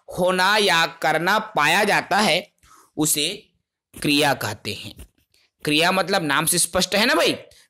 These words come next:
करना या होना, कोई भी काम कर रहा है अर्थात क्रिया कर रहे हो, बोलते हैं ना।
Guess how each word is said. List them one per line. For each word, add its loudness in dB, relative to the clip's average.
करना 2
या 2
होना, 0
कोई 0
भी 0
काम 0
कर 0
रहा 0
है 2
अर्थात -2
क्रिया 0
कर 0
रहे 2
हो, -6
बोलते -2
हैं 2
ना। 0